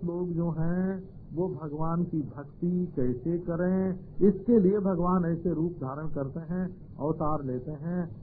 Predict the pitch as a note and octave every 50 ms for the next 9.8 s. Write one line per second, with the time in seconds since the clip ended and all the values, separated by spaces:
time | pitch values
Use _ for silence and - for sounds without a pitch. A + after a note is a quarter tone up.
0 | - - C#3 D#3+ E3 E3 D#3 D#3 D3+ D3+ C#3 C3+ C#3+ D3 D3 - D#3 C#3+ - -
1 | C3 C3 C3 - D3+ C#3+ C#3 C#3+ D3 D3+ D#3 E3+ E3+ F3 F#3+ F#3+ F#3+ F3+ F#3 -
2 | - - - - - - - - - - - - - - - - C3 B2 A2+ F3+
3 | G3 G3 F#3+ F#3+ F#3 F#3 F#3 F3+ E3+ F3 F3 - F3 E3+ F3 - D3+ D3+ D3+ -
4 | E3+ D#3+ E3 E3 E3 D#3+ E3+ E3+ D#3+ D#3+ E3 E3 E3 D#3+ D3+ D3 - - - -
5 | - - - A#2+ A2 A2+ A#2+ - - B2+ B2 B2 B2 B2 C#3 C3+ C#3 D#3+ F3 F3+
6 | F3+ F3+ - - - - - - - - - - - - - - - - - -
7 | - - - - - - - - - - C3+ C#3+ C#3 - - D#3 C#3 C#3+ C#3+ C#3
8 | - D#3+ D3+ - - C#3+ D3 E3 - - - C#3 A#2 C#3 C#3+ D#3 C#3+ C#3 - C3
9 | B2+ C3 B2+ C3+ C#3 C#3+ C#3+ - C3 B2 D3 D#3+ D#3 D#3+ D#3